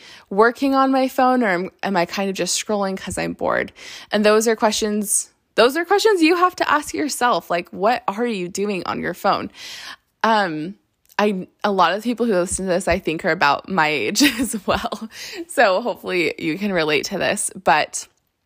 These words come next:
I am so grateful I grew up when I grew up because phones s-, really started being a thing for me when I was,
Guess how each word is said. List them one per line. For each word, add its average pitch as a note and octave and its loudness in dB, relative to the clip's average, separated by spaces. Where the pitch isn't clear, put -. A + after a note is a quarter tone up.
I F#3 4
am A3 0
so F#3 2
grateful F3+ -2
I F3+ 0
grew F3 -6
up D#3+ -4
when F3+ 0
I E3 0
grew E3+ -4
up D#3+ -4
because E3 -4
phones F#3 -2
s-, - 0
really E3 2
started F3+ 0
being E3+ 0
a F3+ -2
thing D#3 -6
for D#3+ -6
me D#3+ -4
when E3+ -4
I D#3+ 2
was, D#3+ 0